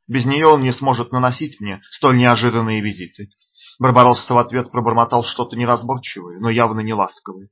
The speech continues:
и с мрачной миной пошёл впереди всех. Сципио одолжил ему своё мальчишеское платье, но даже оно было Барбароссе неимоверно велико. Ботинки спадали у него чуть ли не на каждом шагу. Прохожие на него оборачивались, а когда он пытался осадить их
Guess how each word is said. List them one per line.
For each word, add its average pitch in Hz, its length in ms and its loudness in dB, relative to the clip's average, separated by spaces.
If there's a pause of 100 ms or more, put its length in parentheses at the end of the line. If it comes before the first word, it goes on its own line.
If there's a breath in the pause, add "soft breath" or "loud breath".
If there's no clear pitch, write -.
(160 soft breath)
и 123 80 -2
с - 120 -6
мрачной 120 420 0
миной 143 380 -6 (120)
пошёл 127 340 0
впереди 120 340 -4
всех. - 300 -18 (540 soft breath)
Сципио 160 540 2
одолжил 127 460 4
ему 120 200 -2
своё 123 240 -2
мальчишеское 117 640 -6
платье, 104 440 -8
но 110 100 -4
даже 110 260 0
оно 123 200 0
было 107 180 -2
Барбароссе 104 640 -4
неимоверно 110 540 -4
велико. 104 440 -10 (380 loud breath)
Ботинки 131 460 -2
спадали 117 420 0
у 113 60 -2
него 110 420 -2
чуть - 240 -12
ли 120 80 -4
не 117 80 -2
на 110 100 -4
каждом 113 340 -4
шагу. 98 420 -6 (200 soft breath)
Прохожие 139 540 2
на 107 120 -2
него 104 340 -4 (100)
оборачивались, 107 800 -2 (160 soft breath)
а 135 80 -4
когда 135 260 4
он 131 100 4
пытался 139 500 4
осадить 127 460 -2
их - 160 -8